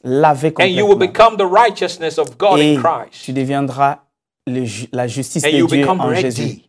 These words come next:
Speaker 1: Et tu seras prêt
Speaker 2: for the rapture,
Speaker 1: pour l'enlèvement.
Speaker 2: the catching away
Speaker 1: L'enlèvement.
Speaker 2: of the church.
Speaker 1: Le départ de l'Église.
Speaker 2: Praise God.
Speaker 1: Louange à Dieu.
Speaker 2: Hallelujah.
Speaker 1: Hallelujah.
Speaker 2: Let, let's keep reading here, First Corinthians fifteen.
Speaker 1: Continuons à lire dans un Corinthiens quinze.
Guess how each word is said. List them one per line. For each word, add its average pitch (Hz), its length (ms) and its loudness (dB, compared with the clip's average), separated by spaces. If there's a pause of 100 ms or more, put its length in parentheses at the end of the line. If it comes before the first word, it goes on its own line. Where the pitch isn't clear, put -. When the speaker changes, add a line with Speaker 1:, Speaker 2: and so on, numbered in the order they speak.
(100)
Speaker 1:
Et 131 80 -8
tu 131 100 -8
seras 117 240 -8
prêt 117 240 -12
Speaker 2:
for 151 80 2
the 139 60 0
rapture, 139 640 -4 (180)
Speaker 1:
pour 131 260 -2
l'enlèvement. 120 600 -6
Speaker 2:
the 143 120 -4
catching 196 460 -2
away 135 440 -4 (340)
Speaker 1:
L'enlèvement. 120 640 -2 (120)
Speaker 2:
of 117 120 -6
the 113 180 -12
church. - 720 -16 (260)
Speaker 1:
Le 120 160 -10
départ 123 380 0
de 113 80 -10
l'Église. 98 500 -14 (200)
Speaker 2:
Praise 135 360 -2
God. 127 300 -4
Speaker 1:
Louange 131 480 -2
à 113 80 -6
Dieu. 101 300 -12 (120)
Speaker 2:
Hallelujah. 202 720 0
Speaker 1:
Hallelujah. 123 640 0 (100)
Speaker 2:
Let, 139 140 -2
let's 233 180 4
keep 196 220 -4
reading 214 260 0
here, 156 160 2
First 175 260 -2
Corinthians 175 360 -4
fifteen. 156 400 -14 (180)
Speaker 1:
Continuons 151 580 2
à 131 120 2
lire 131 420 2
dans 120 220 -4 (100)
un 147 100 2
Corinthiens 127 460 -6
quinze. 127 480 -4